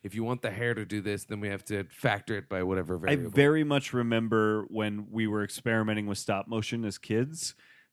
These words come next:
Speaker 2: figuring out, like, literally doing math for, like, frame rates and stuff.
Speaker 1: Yeah.
Speaker 2: Figuring out, like, okay.
Speaker 1: Yeah, if I record for two seconds and make this look this way.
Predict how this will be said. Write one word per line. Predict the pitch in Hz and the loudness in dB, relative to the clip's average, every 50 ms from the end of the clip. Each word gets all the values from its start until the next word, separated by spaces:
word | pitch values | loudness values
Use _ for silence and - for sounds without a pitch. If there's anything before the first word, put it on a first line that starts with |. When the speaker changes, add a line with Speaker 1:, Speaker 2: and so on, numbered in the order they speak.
| _ _ _ | _ _ _
Speaker 2:
figuring | - 139 135 120 131 135 131 127 123 120 | 2 4 4 6 6 4 4 4 2 2
out, | 113 113 113 113 117 - _ _ _ _ _ _ _ _ 113 107 - - | 2 2 2 0 -2 -6 _ _ _ _ _ _ _ _ -18 -16 -6 -4
like, | 120 110 113 - | -2 -2 -2 -2
literally | 113 120 147 151 156 156 147 143 135 | 4 6 10 10 12 12 12 10 8
doing | 113 123 123 120 117 117 110 | 6 6 4 4 4 2 2
math | 110 107 107 110 104 - - | 2 4 4 4 2 2 -2
for, | - - 110 | -6 -4 -2
like, | 101 101 95 - | -2 -2 -2 -4
frame | - - 107 104 98 95 | -6 -6 -4 -4 -4 -6
rates | 92 92 - - - | -8 -10 -12 -12 -14
and | 101 | -14
stuff. | - - - 95 90 - | -10 -10 -10 -10 -10 -8
Speaker 1:
Yeah. | - 127 123 104 | -4 -4 -2 4
Speaker 2:
Figuring | 92 135 120 131 131 127 120 117 | 6 6 6 8 6 6 4 4
out, | 113 113 - | 2 2 2
like, | 107 107 - - - | -2 -4 -4 0 0
okay. | 123 - - 120 107 101 95 95 90 - _ _ | 0 4 4 4 4 4 2 -2 -4 -6 _ _
Speaker 1:
Yeah, | - 113 107 | -6 -4 -4
if | 101 - | 0 2
I | 131 | 2
record | 143 156 147 147 - 139 131 110 | 4 4 2 2 4 2 2 2
for | - 123 | 0 -4
two | 110 - 113 117 | -6 -4 -8 -6
seconds | 101 - 113 101 - 107 101 95 | -4 -4 -6 -6 -6 -10 -10 -8
and | 98 101 | -6 -6
make | 104 95 - | -8 -8 -8
this | 101 92 92 | -12 -10 -10
look | 104 95 - | -12 -12 -8
this | - 104 90 - 92 | -10 -10 -10 -10 -14
way. | 90 85 85 82 | -14 -12 -14 -14